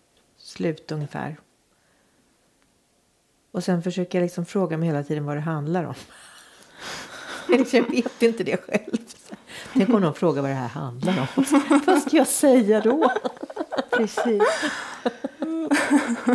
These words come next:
Speaker 2: Men tycker inte du det är så att man har liksom, "Ja, men jag vet hur det ska sluta, men nu, hur, hur sjutton ska jag komma dit liksom? Det kan ju inte bara sluta,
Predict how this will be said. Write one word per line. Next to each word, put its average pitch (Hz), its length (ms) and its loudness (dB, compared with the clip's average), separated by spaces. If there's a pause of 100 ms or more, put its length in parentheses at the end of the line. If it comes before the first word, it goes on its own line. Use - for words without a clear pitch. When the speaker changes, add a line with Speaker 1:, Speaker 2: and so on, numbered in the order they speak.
(500)
Speaker 2:
Men 226 160 4
tycker 254 180 2
inte 240 140 2
du 277 180 6
det 233 80 6
är 214 80 6
så 196 100 0
att 180 140 2
man 190 140 0
har 196 180 2
liksom, 190 240 -2
"Ja, 190 80 0
men 214 140 2
jag 214 100 2
vet 214 220 2
hur 185 40 -14
det 190 80 -4
ska 190 140 -12
sluta, 185 640 -4
men 185 260 -4
nu, 185 180 0
hur, 175 540 -4
hur 175 280 -6
sjutton 175 420 -12
ska - 160 -10
jag 175 120 -4
komma 175 260 -6
dit 185 320 0
liksom? - 260 -8
Det 185 60 -4
kan 196 120 -2
ju - 20 0
inte 185 140 -4
bara 190 140 0
sluta, 185 240 -2